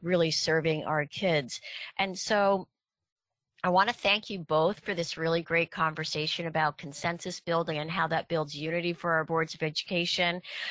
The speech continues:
I'd like to say thank you to all of our listeners as well for listening. We're here for you. If you have any questions, don't hesitate to reach out. So let me please just thank Jamie McPherson, our Deputy Director, and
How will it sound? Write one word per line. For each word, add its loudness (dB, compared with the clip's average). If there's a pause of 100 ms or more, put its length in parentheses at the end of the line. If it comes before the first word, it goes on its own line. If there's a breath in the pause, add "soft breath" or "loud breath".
(140 loud breath)
I'd -2
like 2
to -8
say 2 (100)
thank 0
you -6
to -8
all 2
of 0
our 0
listeners -2
as -6
well 2
for -6
listening. 0 (260 loud breath)
We're -2
here 2
for -6
you. 0
If -4
you -4
have 0
any -2
questions, -4
don't -4
hesitate -4
to -6
reach -2
out. 4 (320 loud breath)
So 4
let 6
me -2
please -2
just -2
thank 4 (260 loud breath)
Jamie 4
McPherson, 0
our 2
Deputy -2
Director, 0 (320 loud breath)
and 0